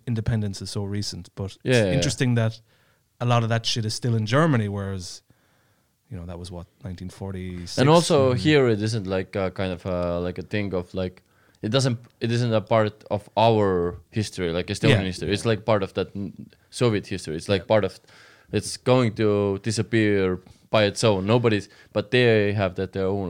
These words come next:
Speaker 2: like, "We did this to these people and we have this kind of, like, guilt or whatever."
Speaker 1: Not really, though. I mean,
Speaker 2: Oh, of course not.
Speaker 1: you have, there were two,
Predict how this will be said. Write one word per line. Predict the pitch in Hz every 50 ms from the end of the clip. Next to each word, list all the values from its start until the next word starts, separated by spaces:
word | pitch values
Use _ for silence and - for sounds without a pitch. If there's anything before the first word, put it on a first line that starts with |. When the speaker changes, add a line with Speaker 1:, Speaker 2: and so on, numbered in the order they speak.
| 85 85
Speaker 2:
like, | 82 - _ _ _ -
"We | 107 110 110 104
did | 90 110 - 110 107 90 - _ _ -
this | 101 98 92 - - - - _ _ -
to | 101 95 90 90 87 85 - _ _ -
these | 104 101 90 90 - 107
people | 98 92 - 95 87 87 87
and | 85 90 87 82 -
we | 90 92 90 90
have | 95 90 82 -
this | - 90 - - _ _ _ _ _
kind | - 87 85 85
of, | - _ _ _ -
like, | 85 85 - -
guilt | 101 90 85 -
or | 85 78
whatever." | 85 87 82 82 80 76 - _ - - - - - - - - - -
Speaker 1:
Not | - 127 113 120 127
really, | 135 131 135 131
though. | 131 123 113 104 -
I | 131
mean, | 139 151 151 147
Speaker 2:
Oh, | 170
of | 175 165 -
course | - 165 110 - -
not. | 85 82 -
Speaker 1:
you | 175 156 160
have, | 160 175 185 175 160 127 123 - - 147 131 - - 156
there | 147 151 151
were | 143 - - -
two, | 208 202 190 180 160 151